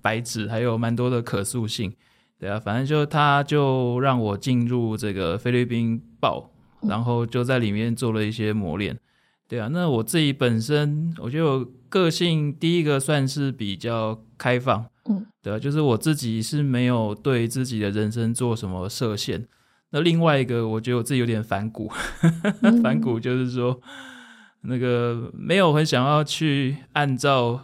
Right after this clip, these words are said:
Speaker 1: 社会或父母的期望去走一些既定道路，反而就觉得，哎，这个媒体还蛮酷的。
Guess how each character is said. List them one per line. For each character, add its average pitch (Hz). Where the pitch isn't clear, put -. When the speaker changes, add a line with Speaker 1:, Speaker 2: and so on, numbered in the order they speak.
Speaker 1:
社 147
会 143
或 135
父 139
母 110
的 101
期 110
望 127
去 123
走 104
一 117
些 113
既 120
定 110
道 107
路， 104
反 107
而 113
就 131
觉 107
得， 104
哎， 156
这 165
个 151
媒 117
体 107
还 110
蛮 107
酷 113
的。 117